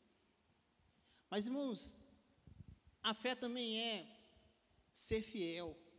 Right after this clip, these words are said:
a Deus. Porque talvez a pessoa consiga fazer milagres através da fé, consiga manifestar milagres, consiga, sei lá, arrancar milagres da parte de Deus. Mas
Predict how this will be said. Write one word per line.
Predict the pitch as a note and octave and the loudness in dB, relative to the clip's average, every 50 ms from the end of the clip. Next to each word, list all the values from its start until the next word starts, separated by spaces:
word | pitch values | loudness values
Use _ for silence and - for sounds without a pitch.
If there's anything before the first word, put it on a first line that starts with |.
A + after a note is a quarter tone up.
| - - - | -20 -14 -6
a | D#3+ F3 | -6 -6
Deus. | E3+ D#3 D3+ C3+ A2 - - - - - - - - - - - _ _ _ - _ - - - - - _ _ _ _ _ _ _ _ _ _ _ _ _ | -2 -2 -2 -2 -2 -4 -8 -8 -8 -10 -14 -20 -20 -20 -20 -20 _ _ _ -20 _ -20 -20 -20 -20 -20 _ _ _ _ _ _ _ _ _ _ _ _ _
Porque | - G#3 - C4 C4 | -4 -2 -2 0 0
talvez | C#4+ C4 B3 C4 C#4 C#4 C4+ B3 | 0 0 4 6 4 4 4 4
a | B3 | -2
pessoa | A3+ B3+ A#3+ A3 - C4 B3 | 0 0 0 2 2 0 0
consiga | C4+ C4 A#3 G#3+ - C4 B3 C4 C4 | 0 -2 -2 0 -2 -2 -2 -2 -2
fazer | - - B3+ A#3 G#3 G3 A#3+ C#4 D4 C#4+ - | 0 2 0 0 2 2 0 0 -2 -2 0
milagres | C#4+ C#4+ C#4+ B3 G#3+ G#3+ A3 A3+ G3+ F#3+ | 2 2 4 4 4 2 2 2 0 -2
através | G3 F#3+ - F#3 E3 D3+ C#3+ D3 | -6 -6 -4 -4 -6 -4 -6 -6
da | C#3+ C3+ | -6 -8
fé, | - - C3 A2 - | -8 -8 -12 -12 -10
consiga | - F#3+ - - A#3+ B3+ | -10 -6 -6 -4 -2 -2
manifestar | B3 A#3 A#3+ A#3 G#3+ A3 G#3 F#3+ - - A3+ | -2 0 0 -2 -2 -4 -6 -6 -6 -6 -4
milagres, | B3 A#3+ G#3 E3 D#3+ D#3 D#3 C#3 - - | -4 -2 -2 -2 -2 -2 -2 -4 -6 -10
consiga, | - D#3+ - - A3 A3 A3+ G#3 F#3 F3+ F3 E3 - - - - - - - - - - _ _ | -12 -10 -8 -8 -6 -4 -2 -2 -2 -2 -4 -6 -10 -16 -20 -20 -20 -20 -20 -20 -20 -20 _ _
sei | - - C5 A4 | -6 0 0 4
lá, | A#3+ G3+ G3 | 4 4 4
arrancar | F#3+ F3+ A3 A#3+ A#3 G#3+ G#3+ - B3 B3 C4+ C4+ | 4 2 2 2 2 0 2 4 6 6 6 6
milagres | B3+ B3+ A3 F#3+ F#3+ G3 G#3 G3+ F#3+ G3+ G#3 G#3 G3+ - - - - - - | 4 2 2 2 2 2 2 0 0 -2 -2 -2 -2 -4 -4 -6 -8 -10 -4
da | - F#3 | -4 -4
parte | E3+ - F#3+ E3+ E3 - - E3+ | -4 -4 -6 -8 -6 -8 -10 -10
de | - | -10
Deus. | - - - - - - _ _ _ _ _ _ _ _ _ _ _ _ _ _ _ _ _ _ _ _ | -12 -14 -16 -20 -20 -20 _ _ _ _ _ _ _ _ _ _ _ _ _ _ _ _ _ _ _ _
Mas | - C3+ D#3 E3 F#3+ G#3+ B3 C4 B3+ - - - | -8 -6 -2 0 0 0 0 -2 -2 -4 -4 -6